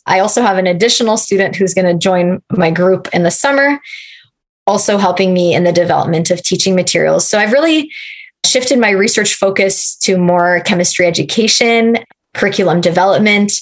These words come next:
And that's kind of the area I've been focusing on at this point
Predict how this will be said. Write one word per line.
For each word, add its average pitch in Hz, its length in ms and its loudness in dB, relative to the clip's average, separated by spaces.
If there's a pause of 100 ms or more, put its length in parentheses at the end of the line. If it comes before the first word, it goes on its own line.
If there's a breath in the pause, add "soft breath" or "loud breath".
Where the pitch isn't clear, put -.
(440 loud breath)
And 180 420 0
that's 185 240 0
kind 185 240 0
of 175 240 0
the 190 200 0
area 170 260 2
I've 165 220 -2
been 170 140 -2
focusing 156 520 -2
on 143 440 -2 (140)
at - 180 -4
this 143 140 -4
point - 280 -6